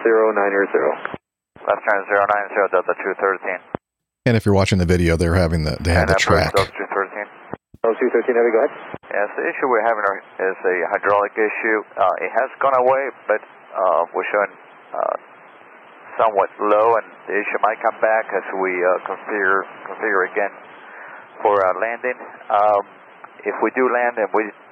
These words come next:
Speaker 2: do have an issue, uh, we're, go-, we're gonna need to be towed off the, uh, gate, uh, off the, uh, runway. So, uh, we are requesting the longest runway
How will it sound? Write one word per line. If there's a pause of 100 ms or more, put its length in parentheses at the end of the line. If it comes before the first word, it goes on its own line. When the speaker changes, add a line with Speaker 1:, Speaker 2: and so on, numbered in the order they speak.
(260)
Speaker 2:
do
have
an
issue, (680)
uh, (240)
we're,
go-, (100)
we're (320)
gonna
need
to
be
towed
off (160)
the,
uh,
gate,
uh,
off
the,
uh,
runway. (480)
So,
uh,
we
are
requesting
the
longest
runway